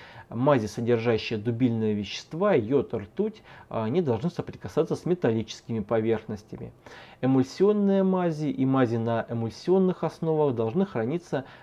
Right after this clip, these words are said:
а, в заполненных доверху ёмкости в избежание испарения водной, а, фазы,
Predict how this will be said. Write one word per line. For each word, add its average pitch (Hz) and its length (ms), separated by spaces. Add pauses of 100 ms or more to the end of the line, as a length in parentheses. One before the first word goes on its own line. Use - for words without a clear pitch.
а, 113 160
в 101 60
заполненных 143 680
доверху 131 460
ёмкости 110 600
в 113 140
избежание 127 600
испарения 120 520
водной, 117 480 (260)
а, 113 160
фазы, 107 580